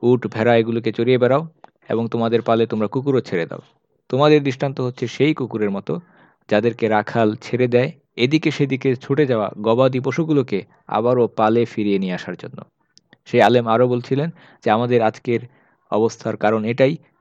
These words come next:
যে আল্লাহর বিধান থেকে আমরা সরে গিয়েছি। আবার যখন আমরা আল্লাহর বিধানে ফেরত আসব, সেই অবস্থায় আল্লাহ আমাদের হাতেই তোমাদেরকে লাঞ্ছিত করবেন এবং তোমাদেরকে হটিয়ে দেবেন।" পরবর্তী ইতিহাস থেকে আমরা ঠিক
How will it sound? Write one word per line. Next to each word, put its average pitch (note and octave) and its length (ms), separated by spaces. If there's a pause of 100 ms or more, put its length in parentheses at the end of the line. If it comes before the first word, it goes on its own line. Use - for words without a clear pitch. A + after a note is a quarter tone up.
(120)
যে G#2 60
আল্লাহর G#2+ 260
বিধান G#2 260
থেকে G2+ 240
আমরা F#2 160
সরে F#2 240
গিয়েছি। - 340 (360)
আবার C3 260
যখন C3 240
আমরা A#2+ 200
আল্লাহর G#2+ 220
বিধানে G#2+ 300
ফেরত C3 280
আসব, C3 320 (320)
সেই A#2 220
অবস্থায় A2 360
আল্লাহ G#2 220
আমাদের A2 320
হাতেই A#2+ 260
তোমাদেরকে G2+ 440
লাঞ্ছিত G#2 360
করবেন A#2+ 360
এবং F#2+ 220
তোমাদেরকে F#2+ 460 (420)
হটিয়ে F#2+ 300
দেবেন।" D#2 260 (1200)
পরবর্তী C3 400
ইতিহাস B2+ 260
থেকে B2 200
আমরা A2+ 160
ঠিক A#2 220